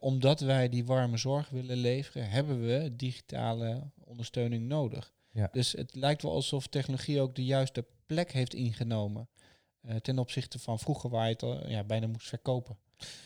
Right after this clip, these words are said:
Speaker 2: Ja, maar de, de technologie is ook wel wat veranderd in de afgelopen jaren.
Speaker 1: Ja.
Speaker 2: En dus dat, eh, je kunt met de huidige ontwikkelingen, eh, de dingen die we nu hebben in technologie, ja, bestond tien jaar geleden nog niet. En dus
Speaker 1: Nee.
Speaker 2: dat,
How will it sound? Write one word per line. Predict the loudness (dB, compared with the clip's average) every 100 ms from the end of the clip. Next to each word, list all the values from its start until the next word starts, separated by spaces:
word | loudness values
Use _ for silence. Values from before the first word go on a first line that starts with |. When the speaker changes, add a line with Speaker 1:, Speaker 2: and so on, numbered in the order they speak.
| -18 0
Speaker 2:
Ja, | 4 6
maar | 6
de, | 4
de | 2 2
technologie | 2 -2 -4 -6 -2 0
is | 2
ook | 0
wel | 0
wat | 0 -4
veranderd | -4 0 2 0 -2
in | -6
de | -8
afgelopen | -10 -12 -12 -8 -8
jaren. | -6 -10 -10 -14 -16
Speaker 1:
Ja. | -4 -2
Speaker 2:
En | 0
dus | -2 -4
dat, | -4 -4 -2
eh, | 0 2 0 -2 -10 _ _
je | -8
kunt | -2 0 0
met | -2 0
de |
huidige | 2 0 0 -2
ontwikkelingen, | -2 0 -2 -2 0 0 0 -2 -6 -12 -8
eh, | -2 0 -2 -4 _ _ _ _ _ _ _
de | -2
dingen | 4 4 6
die | 6
we |
nu | 6 6
hebben | 6 4 0 -4
in | -4
technologie, | -4 -2 -2 -2 -4 -4 _ _ _ _ _ _ -16
ja, | -10
bestond | -8 0 2 4
tien | 4
jaar | 2 -2
geleden | -6 -4 -4 -4 -6
nog | -8 -12
niet. | -18 -20 _ _
En | -6 0 0
dus | -2
Speaker 1:
Nee. | -2
Speaker 2:
dat, | -2 -2